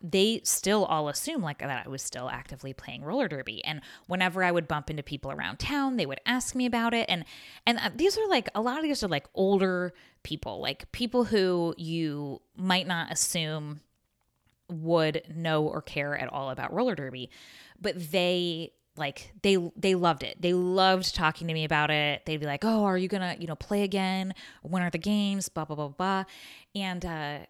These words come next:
and it was great. It was not something I ever felt unproud of, right? It was never anything I felt ashamed of. In fact, just the opposite. It's, it's one of the things that, you know, even though I was not phenomenal at it,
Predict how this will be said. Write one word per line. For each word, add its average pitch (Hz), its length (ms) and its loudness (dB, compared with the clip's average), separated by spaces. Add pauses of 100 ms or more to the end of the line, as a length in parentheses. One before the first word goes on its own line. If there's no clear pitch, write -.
(180)
and 220 80 -2
it 240 80 0
was 240 140 -2
great. 254 360 0
It 196 80 -2
was 180 160 0
not 190 380 0
something 196 560 -2
I 165 240 -2
ever 156 500 -6 (640)
felt - 640 -2 (560)
unproud 190 640 2
of, - 260 -10
right? 185 240 6
It 214 80 2
was 175 180 2
never 202 280 4
anything 170 400 -6
I 147 60 -4
felt - 260 -8
ashamed 135 400 -2
of. - 200 -6
In 170 120 0
fact, 175 280 -2
just 160 200 -4
the - 100 -6
opposite. - 560 -4
It's, - 240 -4 (240)
it's - 180 -4
one 202 180 2
of 214 80 0
the 202 100 0
things 165 400 -4
that, - 200 -6
you 190 200 -4
know, 151 160 -4
even 240 180 4
though 233 80 4
I 208 80 2
was 185 160 0
not 180 220 -2
phenomenal 160 840 -2
at 139 140 -6
it, 165 180 -6